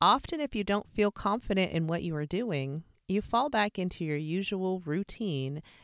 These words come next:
and you do the same thing you usually do. This can get old fast. The number three reason that people struggle with sexual confidence is harsh self-judgment.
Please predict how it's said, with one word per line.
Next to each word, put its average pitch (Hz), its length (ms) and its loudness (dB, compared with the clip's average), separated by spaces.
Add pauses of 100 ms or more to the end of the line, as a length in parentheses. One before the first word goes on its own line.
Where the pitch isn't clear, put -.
and 160 160 0
you 160 80 0
do 165 140 2
the 165 120 0
same 196 320 0
thing 180 260 0
you 175 80 2
usually 143 580 -2
do. - 380 -10 (320)
This 170 240 0
can 202 160 -2
get 175 200 0
old 139 500 -2 (280)
fast. - 720 -6 (580)
The 202 80 0
number 233 300 0
three 277 320 -4
reason 151 400 -2
that 143 140 -6
people 156 280 -6
struggle 143 460 0
with 143 120 -4
sexual 139 420 -4
confidence 139 840 -6
is 165 200 -4
harsh 196 600 0
self-judgment. - 1300 -4